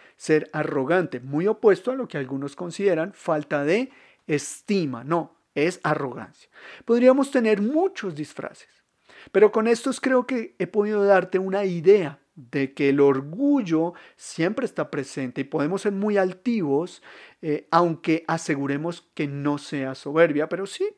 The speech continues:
puede ser arrogancia y puede ser orgullo. Pero quiero terminar con un disfraz final que no necesariamente lo que voy a mencionar es malo, como tampoco lo fue el servicio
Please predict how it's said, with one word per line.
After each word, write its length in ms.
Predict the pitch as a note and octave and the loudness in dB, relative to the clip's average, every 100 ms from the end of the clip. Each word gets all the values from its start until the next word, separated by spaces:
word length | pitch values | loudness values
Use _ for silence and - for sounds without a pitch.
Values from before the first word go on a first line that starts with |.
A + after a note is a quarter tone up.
| _ | _
puede 180 | F#3+ F#3+ | -4 -2
ser 180 | F#3 G3 | 0 0
arrogancia 680 | F#3 F3 D3+ D3 C#3+ D#3 E3 - - - | 0 0 0 -2 -2 -4 -6 -18 -20 -12
y 80 | D#3 | -8
puede 320 | D3+ C#3 C#3+ | 0 2 2
ser 400 | - C#3+ C3 B2+ _ _ _ - | 0 -2 -2 -4 _ _ _ 0
orgullo. 560 | D#3 C#3 C3+ B2 D#3+ - - - - - - _ | 2 2 0 -10 -12 -20 -20 -20 -20 -20 -20 _
Pero 400 | G#3+ G#3 A3 _ _ _ | 2 2 2 _ _ _
quiero 220 | - A#3+ A#3+ | 0 0 4
terminar 500 | A#3 A3+ F3 D#3+ D#3+ | 4 4 2 2 0
con 220 | F3 F3+ | -4 -4
un 240 | F3 F3+ - | -4 -6 -6
disfraz 1000 | D#3+ F3 - - F#3+ E3 C#3+ C#3+ C#3+ - - | -6 -6 -8 -4 0 4 2 0 -6 -10 -10
final 640 | - D3+ D3+ C#3+ D3+ E3 _ _ | -6 -2 0 0 0 -4 _ _
que 400 | - C3+ B2+ _ _ _ _ - | -4 -2 -2 _ _ _ _ -10
no 420 | D#3 D#3 E3+ G#3 | -6 -2 2 4
necesariamente 880 | B3 C4 A#3 E3+ F3 F#3 F3 F3+ F#3 | 4 -2 -6 -4 -2 -4 -4 -4 -2
lo 120 | F3 | -4
que 100 | D#3 | -4
voy 140 | C#3 | -4
a 40 | C#3 | -2
mencionar 500 | D#3+ D#3 C#3+ C3+ C#3 | -4 -4 -6 -4 -6
es 160 | C3+ | -8
malo, 400 | D3 F3 E3+ C#3+ | -4 2 2 2
como 200 | D3 D3 | -2 -10
tampoco 380 | - C3+ C3 D3 | -8 -8 -8 -4
lo 100 | C#3+ | -4
fue 320 | C#3 C#3 C3+ - | -4 -4 -4 -4
el 160 | D3+ | -8
servicio 760 | C#3+ C3 C3+ F3 F#3 - C#3 | -6 -8 -6 -8 -8 -8 -8